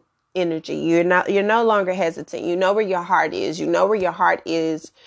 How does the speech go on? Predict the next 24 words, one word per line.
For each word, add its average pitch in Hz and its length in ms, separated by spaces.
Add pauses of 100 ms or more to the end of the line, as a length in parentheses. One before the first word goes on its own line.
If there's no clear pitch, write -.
(280)
um, 165 540
yearning 180 540
for. 160 420
You 175 200
know 190 200
what 214 180
it 170 80
is 180 180
that 165 220
you 170 100
see - 500
for 170 160
yourself. - 500 (120)
You 247 180
see 226 200
the 180 100
bigger 160 280
picture. - 420
So 165 520 (280)
when 254 320
you 240 200
get 196 460
to, 185 600 (380)
um, 180 760